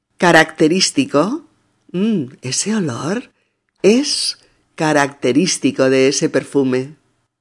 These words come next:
Catastrófico, catastrófico. La huelga ha sido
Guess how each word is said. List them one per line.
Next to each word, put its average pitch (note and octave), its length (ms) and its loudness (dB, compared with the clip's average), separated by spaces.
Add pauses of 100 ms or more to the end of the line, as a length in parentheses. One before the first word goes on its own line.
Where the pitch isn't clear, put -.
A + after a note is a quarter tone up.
(1000)
Catastrófico, C#3+ 1300 -2 (480)
catastrófico. C#3+ 1160 -2 (560)
La C#3 220 4
huelga D#3+ 800 2
ha D3 180 0
sido D#3 680 -2